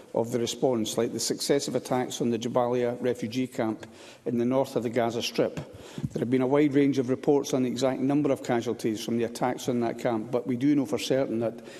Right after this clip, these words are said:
it's in the hundreds of Palestinian refugees that have been injured, and dozens killed, possibly far more than that, in attacks,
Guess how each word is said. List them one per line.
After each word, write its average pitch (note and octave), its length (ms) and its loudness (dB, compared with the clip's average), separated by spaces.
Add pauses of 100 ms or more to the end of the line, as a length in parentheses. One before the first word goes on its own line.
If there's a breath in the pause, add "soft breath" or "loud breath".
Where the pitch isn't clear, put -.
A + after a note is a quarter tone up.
(120)
it's - 180 -2
in C3 120 4
the B2+ 80 0
hundreds C#3 580 2
of - 160 -6
Palestinian B2+ 580 0
refugees A2+ 640 -2 (300 loud breath)
that - 100 -2
have A2 80 0
been A#2 100 0
injured, A2+ 400 0
and A#2+ 240 0
dozens C3+ 400 0
killed, A2+ 440 -2
possibly A#2+ 420 0
far B2 320 0
more A#2+ 180 0
than A#2 200 0
that, G#2 280 -4 (380 loud breath)
in B2 140 0
attacks, - 480 -4